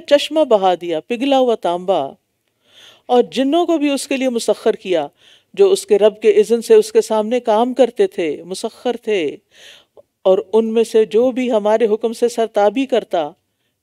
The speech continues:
हम उसे भड़कती हुई आग का मज़ा चखाते थे, भस्म होकर रह जाता था। तो सुलेमान अलैहिस्सलाम के बारे में आता है कि वो अपने तख्त पर बैठ जाते और हवा को हुक्म देते, जिस तरफ उन्होंने जाना होता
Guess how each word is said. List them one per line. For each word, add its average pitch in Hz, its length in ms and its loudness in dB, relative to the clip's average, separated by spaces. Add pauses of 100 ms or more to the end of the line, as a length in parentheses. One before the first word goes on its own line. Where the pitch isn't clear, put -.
(800)
हम 190 200 -4 (140)
उसे 190 160 -4
भड़कती 180 440 -4
हुई 190 140 -6 (100)
आग 185 240 0
का 202 80 -2
मज़ा 185 240 -2
चखाते 165 520 -6
थे, 156 180 -8 (240)
भस्म 202 360 -6
होकर 190 240 -6
रह 175 140 -4
जाता 156 340 -4
था। - 160 -8 (2000)
तो 214 40 -6
सुलेमान 240 380 2
अलैहिस्सलाम 262 420 -2
के 247 100 -2
बारे 208 240 2
में 226 120 -6
आता 202 220 -2
है 240 100 -6
कि 254 100 -8
वो 220 120 0
अपने 226 200 -4
तख्त - 300 0
पर 220 120 2
बैठ 190 280 -2
जाते 220 380 -2 (220)
और 202 160 0
हवा 202 280 2
को 226 140 -2
हुक्म 214 280 -2
देते, 208 260 2
जिस 226 220 -8
तरफ 254 260 0
उन्होंने 208 300 -4
जाना 190 320 0
होता 226 320 -2